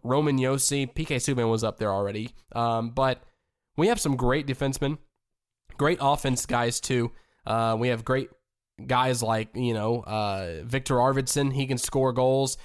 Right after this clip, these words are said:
He's been kind of in a rut recently in the playoffs, but I think he can kind of get back into his game in the Ducks series, because they definitely got ex-, a few extra days of rest compared to Anaheim.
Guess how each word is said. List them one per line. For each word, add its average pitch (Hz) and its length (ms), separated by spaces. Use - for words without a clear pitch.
He's 147 220
been 131 340
kind 139 180
of 135 80
in 131 120
a 120 40
rut 117 320
recently 143 520
in 156 80
the 151 80
playoffs, 156 480
but 123 80
I 117 80
think 127 240
he 127 140
can 120 200
kind 123 260
of 113 120
get 131 160
back 127 240
into 127 160
his 117 140
game 127 360
in 120 140
the 120 80
Ducks 120 320
series, 151 440
because 127 280
they 120 120
definitely 123 300
got 120 320
ex-, - 320
a 123 120
few 139 200
extra 127 200
days 120 180
of 110 100
rest - 460
compared 117 380
to 104 120
Anaheim. 120 500